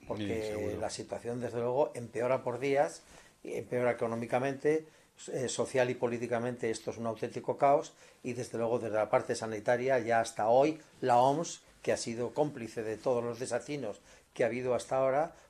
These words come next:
Speaker 1: pues hoy ahora ya se ha convertido en una especie de denunciadora de todo lo que, de todo lo que ha pasado aquí. De
Speaker 2: Bueno.
Speaker 1: aquí, pues, mi preocupación, mi alarma y mi asombro.
Speaker 2: Ahora hablamos de, de todo lo que estás apuntando tú, Carlos. ¿Qué tal has empezado la fase dos, Ricardo?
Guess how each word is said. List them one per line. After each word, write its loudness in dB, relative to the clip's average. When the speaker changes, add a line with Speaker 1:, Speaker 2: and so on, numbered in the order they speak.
Speaker 1:
pues -8
hoy -2
ahora 4
ya 2
se -2
ha 0
convertido -4
en -4
una -2
especie -4
de -2
denunciadora 0
de -2
todo -2
lo 0
que, -12
de -10
todo -2
lo -4
que -4
ha 0
pasado -6
aquí. -8
De -14
Speaker 2:
Bueno. -6
Speaker 1:
aquí, -8
pues, -8
mi -8
preocupación, -8
mi -4
alarma 4
y 0
mi -4
asombro. -10
Speaker 2:
Ahora -2
hablamos -6
de, -6
de -10
todo -6
lo -4
que -10
estás -6
apuntando -6
tú, -10
Carlos. -6
¿Qué -4
tal -2
has -6
empezado 0
la -2
fase -4
dos, -2
Ricardo? -4